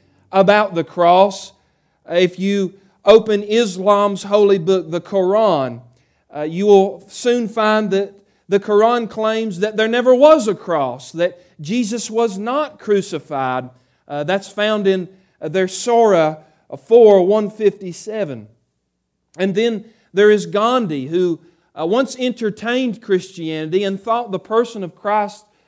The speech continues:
uh, to be a great example. But Gandhi said this,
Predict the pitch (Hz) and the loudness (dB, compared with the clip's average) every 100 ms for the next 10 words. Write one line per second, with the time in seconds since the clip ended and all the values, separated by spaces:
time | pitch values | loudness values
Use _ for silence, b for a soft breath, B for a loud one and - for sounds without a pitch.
0 | _ _ 160 160 156 - - 226 175 202 | _ _ -6 -6 -6 -12 -8 -6 -4 -4
1 | 190 - b b b 160 170 220 190 151 | -6 -10 b b b -6 0 2 2 0
2 | 165 233 277 - 156 160 170 - _ _ | -4 -2 -2 -2 -2 -2 -4 -14 _ _
3 | _ _ _ - 190 208 - - _ _ | _ _ _ 0 2 2 -2 -20 _ _
4 | 165 208 294 262 208 208 214 202 175 160 | -4 0 2 2 0 -4 -2 -2 0 4
5 | 233 196 170 - | 4 4 -2 -14